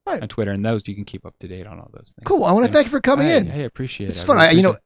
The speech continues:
Speaker 2: it.
Speaker 1: anytime you have a fellow, uh, October thirtieth
Speaker 2: <laughs>
Speaker 1: guy,
Speaker 2: Yeah, right?
Speaker 1: a fellow, and, and there's two of them
Speaker 2: Yeah,
Speaker 1: that
Speaker 2: yeah,
Speaker 1: wanna
Speaker 2: yeah,
Speaker 1: me, so we
Speaker 2: yeah.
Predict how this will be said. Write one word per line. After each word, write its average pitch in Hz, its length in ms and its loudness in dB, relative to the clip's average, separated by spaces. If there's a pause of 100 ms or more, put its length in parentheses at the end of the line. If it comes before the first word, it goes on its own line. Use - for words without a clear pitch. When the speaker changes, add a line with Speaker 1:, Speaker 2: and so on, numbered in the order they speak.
(160)
Speaker 2:
it. 175 40 4
Speaker 1:
anytime 196 320 6
you 185 60 8
have 165 80 6
a 143 100 2
fellow, 160 360 6
uh, 127 140 8
October 127 360 2
thirtieth 123 400 4
Speaker 2:
<laughs> 143 80 2
Speaker 1:
guy, 90 180 0
Speaker 2:
Yeah, 123 120 0
right? 131 280 0
Speaker 1:
a - 40 -18
fellow, 131 300 2
and, 139 160 2
and 143 120 4
there's 139 220 0
two 381 240 10
of 170 100 6
them 220 160 8
Speaker 2:
Yeah, 165 100 6
Speaker 1:
that 135 60 4
Speaker 2:
yeah, 175 60 8
Speaker 1:
wanna 165 140 8
Speaker 2:
yeah, 208 160 8
Speaker 1:
me, 135 40 2
so 139 120 0
we 240 100 4
Speaker 2:
yeah. 269 60 2